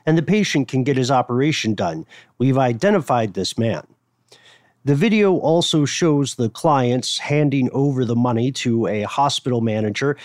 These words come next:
Uh, they give them two thousand rupees and promise to pay the remaining five hundred rupees when the report arrives. Kumar says from the video,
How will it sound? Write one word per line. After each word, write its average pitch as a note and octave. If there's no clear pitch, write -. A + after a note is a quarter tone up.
Uh, B2
they C3
give D3
them C3+
two G3
thousand C3+
rupees A#2+
and A2+
promise C3+
to A#2+
pay B2+
the A#2
remaining A#2+
five D#3
hundred A#2
rupees A2
when A#2
the A2+
report G#2
arrives. G2+
Kumar G#3+
says D3+
from E3
the C#3
video, A2+